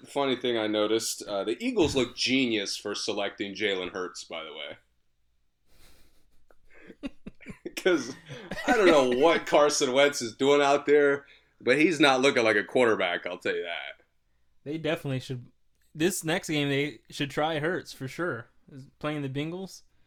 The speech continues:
Speaker 2: What could, what's the worst that could happen?
Speaker 1: If, yeah, if, if Wentz starts costing them the Bengals game, um,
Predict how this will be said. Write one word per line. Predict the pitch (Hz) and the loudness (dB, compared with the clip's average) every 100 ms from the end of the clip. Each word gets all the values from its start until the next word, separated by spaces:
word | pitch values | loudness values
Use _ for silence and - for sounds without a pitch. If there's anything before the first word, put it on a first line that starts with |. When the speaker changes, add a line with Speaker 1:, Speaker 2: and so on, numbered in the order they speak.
| _ _ | _ _
Speaker 2:
What | - 151 | -8 -4
could, | 185 156 156 | -2 -4 -4
what's | 165 | -4
the | 165 | -2
worst | 151 170 165 | -2 0 0
that | 151 | -4
could | 151 | -2
happen? | 175 156 113 110 | -4 -4 -8 -4
Speaker 1:
If, | 110 110 | -4 0
yeah, | 113 98 | 2 2
if, | 95 120 117 | 0 -2 -2
if | 120 120 113 | -2 -2 0
Wentz | 120 196 185 | 2 2 0
starts | - 160 160 - | 0 2 2 2
costing | - 151 165 160 | 4 4 4 2
them | 165 156 | 4 2
the | 107 | 4
Bengals | 120 156 165 165 147 | 6 6 6 2 2
game, | 160 175 175 170 _ _ _ _ _ _ _ _ _ 104 | 0 2 0 -4 _ _ _ _ _ _ _ _ _ -8
um, | 107 - | -8 -8